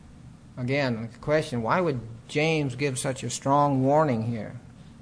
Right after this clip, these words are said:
especially to professing Christians?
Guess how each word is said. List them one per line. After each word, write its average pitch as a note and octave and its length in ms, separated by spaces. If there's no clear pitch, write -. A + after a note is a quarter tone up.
especially B2 480
to B2 300
professing B2+ 460
Christians? B2+ 580